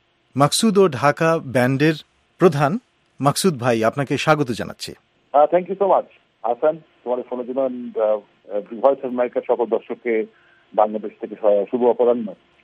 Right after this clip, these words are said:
Speaker 1: মাকসুদ ভাই, আপনি, uh, বরাবরই সঙ্গীতের ক্ষেত্রে বাংলাদেশে একটা নেতৃত্বের পর্যায়ে ছিলেন, এখনো আছেন।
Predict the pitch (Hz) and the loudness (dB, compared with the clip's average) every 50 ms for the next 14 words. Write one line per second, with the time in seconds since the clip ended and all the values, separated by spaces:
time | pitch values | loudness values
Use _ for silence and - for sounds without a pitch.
0 | _ _ _ _ - 131 135 143 - 220 208 165 185 208 208 202 - 147 - - | _ _ _ _ -4 -2 0 0 2 2 0 2 4 4 4 6 4 4 2 2
1 | - 196 196 196 196 196 196 - _ - 147 131 123 120 131 131 143 147 147 165 | 2 2 2 2 2 0 -2 -6 _ -6 -4 -2 2 4 6 6 6 6 4 2
2 | 180 185 175 190 233 - _ _ _ - - 117 - - 165 165 170 160 175 165 | 2 2 0 -2 -4 -8 _ _ _ -18 -14 -10 -2 2 4 4 4 4 4 6
3 | 220 202 180 - - 165 - - 147 156 180 185 151 131 127 131 135 139 135 139 | 6 4 4 4 -2 -4 -2 0 0 0 0 2 2 2 2 2 2 2 2 0
4 | - - - 127 151 226 240 _ _ _ _ _ _ _ _ _ - - 117 - | -2 0 -2 -2 -2 -4 -6 _ _ _ _ _ _ _ _ _ -4 -2 -2 -2
5 | - - 139 131 127 123 123 123 123 - _ _ _ _ _ _ _ _ _ _ | 0 0 2 2 4 4 2 0 -2 -6 _ _ _ _ _ _ _ _ _ _
6 | _ _ - 135 143 160 151 - - 208 202 - - 214 208 190 - 175 175 160 | _ _ -2 2 2 2 2 2 0 -2 -2 2 4 6 6 6 4 2 0 2
7 | 131 147 156 143 143 139 135 131 - _ _ _ _ _ - - - - 147 143 | 4 4 4 4 4 2 0 -2 -4 _ _ _ _ _ -16 -10 -6 -2 0 2
8 | 151 151 160 180 185 - _ - 120 117 - - 143 156 151 135 117 - - - | 2 2 0 -2 -6 -8 _ -6 -6 -6 -4 -2 0 2 2 2 2 2 0 -4
9 | 139 170 | -4 -4